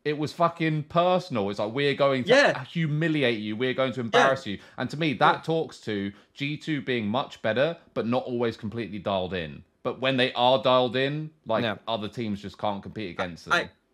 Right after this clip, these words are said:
Speaker 2: I, the, and the, the, the one thing I would like to, like, and this is the,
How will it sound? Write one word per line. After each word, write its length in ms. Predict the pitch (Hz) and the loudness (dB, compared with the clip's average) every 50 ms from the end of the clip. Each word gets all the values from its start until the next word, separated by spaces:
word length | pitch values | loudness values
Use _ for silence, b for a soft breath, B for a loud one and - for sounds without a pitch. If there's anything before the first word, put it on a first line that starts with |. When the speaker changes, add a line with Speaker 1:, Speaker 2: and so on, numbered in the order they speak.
| _ _ _ _ _ _ _ _ _ _ | _ _ _ _ _ _ _ _ _ _
Speaker 2:
I, 100 | 160 170 | -6 -4
the, 200 | 160 190 175 - | -2 -2 -2 0
and 240 | 180 190 185 165 139 | -2 -2 -2 -6 -8
the, 100 | 156 - | -12 -14
the, 500 | - 151 165 175 175 175 160 170 175 185 - | -8 -4 -4 -4 -4 -4 -8 -8 -8 -8 -6
the 140 | 170 190 220 | -4 -2 -2
one 160 | 240 277 262 | 0 -2 -2
thing 180 | 262 247 220 | -4 -4 -4
I 60 | 196 165 | -4 -4
would 140 | 147 139 | -4 -2
like 180 | 139 151 160 165 | -2 -4 -4 -4
to, 80 | - 160 | -4 -4
like, 140 | 139 - | -4 -4
and 100 | - 170 | -2 -2
this 140 | 208 233 - | -2 -2 -2
is 100 | 214 185 | -6 -6
the, 160 | 165 - - | -6 -6 -8